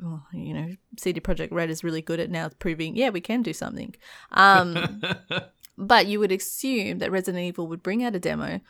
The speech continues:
Speaker 1: say, "This is the experience for people with PlayStation five. This is how it's gonna look. This is, you know, this is essentially what we're gonna be offering of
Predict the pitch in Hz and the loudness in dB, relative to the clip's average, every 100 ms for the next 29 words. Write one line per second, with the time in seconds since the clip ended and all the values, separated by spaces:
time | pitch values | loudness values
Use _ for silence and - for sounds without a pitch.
0 | _ - 175 170 175 226 233 - - - | _ -8 -6 -4 -6 -6 -6 -6 -6 -6
1 | 165 165 165 - - 175 160 - 170 160 | -4 -4 -6 -8 -10 -8 -8 -8 -8 -8
2 | - 165 - 214 226 226 170 180 180 190 | -6 -6 -6 -6 -4 -2 -4 -4 -8 -8
3 | - 196 185 - 196 202 - - - 185 | -2 -2 -2 -4 -4 -4 -6 -8 -8 -12
4 | 165 175 - 165 - - - _ _ _ | -12 -12 -10 -8 -8 -10 -14 _ _ _
5 | - 208 - _ _ - - 202 226 214 | -20 -20 -20 _ _ -20 -10 -6 -4 -4
6 | - 202 - 170 170 175 175 170 165 170 | -4 -4 -4 -4 -4 -4 -4 -4 -2 -2
7 | 190 - - - 185 | -4 -6 -10 -10 -10